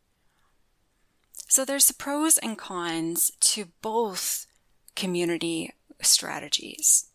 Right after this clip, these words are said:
because when you focus on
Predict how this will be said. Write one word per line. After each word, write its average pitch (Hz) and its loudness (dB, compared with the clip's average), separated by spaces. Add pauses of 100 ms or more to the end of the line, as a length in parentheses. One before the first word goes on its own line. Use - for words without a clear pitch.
(500)
because 196 0
when 220 -2
you 262 2 (420)
focus - 0
on 165 -6